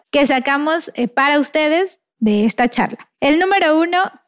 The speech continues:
crear redes de apoyo para emergencias. Sin lugar a dudas, creo que no solo en coberturas de violencia,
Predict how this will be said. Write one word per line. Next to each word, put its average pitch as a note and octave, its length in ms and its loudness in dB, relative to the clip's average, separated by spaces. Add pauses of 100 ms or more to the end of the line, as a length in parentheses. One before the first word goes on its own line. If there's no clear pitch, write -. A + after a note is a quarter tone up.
(100)
crear C#4+ 540 0
redes D#4 460 0
de B3 80 0
apoyo C4+ 440 0
para A3+ 220 0
emergencias. G#3 840 -2
Sin C4+ 260 -2
lugar C#4+ 280 0
a E4+ 100 0
dudas, E4 400 -2
creo D4 240 -2
que D4+ 140 -2
no C4+ 240 2
solo C4+ 240 0
en C4+ 80 -2
coberturas A3+ 560 0
de G3+ 100 0
violencia, B3+ 680 -2